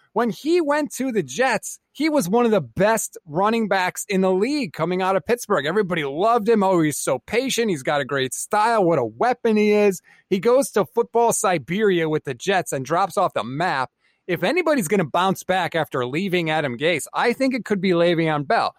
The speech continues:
Now, I don't think he's, you know, a three hundred carry a year guy anymore, a three hundred touch a year guy anymore, but this guy can, he gained three yards after contact last season. So he's got some fight in him.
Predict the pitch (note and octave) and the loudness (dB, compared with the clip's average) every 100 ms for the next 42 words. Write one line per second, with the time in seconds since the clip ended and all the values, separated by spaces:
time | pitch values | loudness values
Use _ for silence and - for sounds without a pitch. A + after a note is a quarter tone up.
0 | _ F#3+ F#3+ - A3+ C4 C4+ B3 - G#3 | _ -4 -2 0 0 0 0 -2 0 0
1 | G3 E3 - _ _ _ G#3+ F3 D3+ C#3+ | 2 0 -6 _ _ _ -2 0 0 -4
2 | - D#3 G#3+ D#3+ F3+ F3 - E3+ F3+ E3+ | -4 0 2 2 2 0 0 2 4 2
3 | C#3 - C#3+ D3+ F#3 C3 C#3+ F3+ G3 C#3+ | -2 -8 -6 0 0 0 0 0 0 0
4 | B2+ B2 D3 - F3+ D#3+ D3+ D3 D#3+ E3 | -2 0 0 0 0 2 0 -2 -2 -2
5 | D3+ C3+ C3+ B2+ D#3 F#3+ C3 A2+ A2+ C3+ | -4 -4 -2 0 0 0 -2 -2 -2 -2
6 | - - _ - F3+ D#3 _ _ _ - | -6 -16 _ -2 0 0 _ _ _ -2
7 | A3 - G#3+ F#3+ F3+ - C#3+ C3 A#2 - | -2 0 2 2 0 -2 -6 -6 -8 -12
8 | - F3+ G3+ F#3+ C#3+ - D#3 F#3+ C4+ A#3 | -2 0 2 2 0 -8 -4 -2 0 2
9 | G3 F3+ D#3 - - D#3+ F#3 A3 - A3 | 4 2 0 -6 -10 -6 -4 -4 -2 0
10 | G3 - F#3+ G3 - C3+ A2 G#2+ - - | 0 -2 0 0 -2 -4 -4 -8 -18 -20
11 | _ C#3 C#3 C3+ - - A2 G2+ B2+ F3 | _ -4 -2 -2 -6 -10 -12 -10 -8 -8
12 | - _ - E3+ E3 - A3 A#3+ A#3 - | -10 _ 0 0 0 0 -2 0 -2 0
13 | F3 D#3 A2+ A2 C3 D#3+ | -2 -2 -4 -6 -6 -6